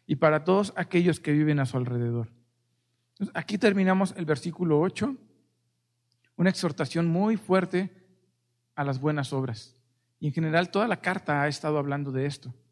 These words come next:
Entonces vamos ahora al versículo nueve y dice,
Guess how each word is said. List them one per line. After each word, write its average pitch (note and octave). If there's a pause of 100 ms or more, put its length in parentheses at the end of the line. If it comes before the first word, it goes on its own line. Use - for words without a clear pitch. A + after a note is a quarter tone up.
(340)
Entonces D#3+
vamos G#3+
ahora F#3
al E3
versículo D#3
nueve D#3+
y D3
dice, D3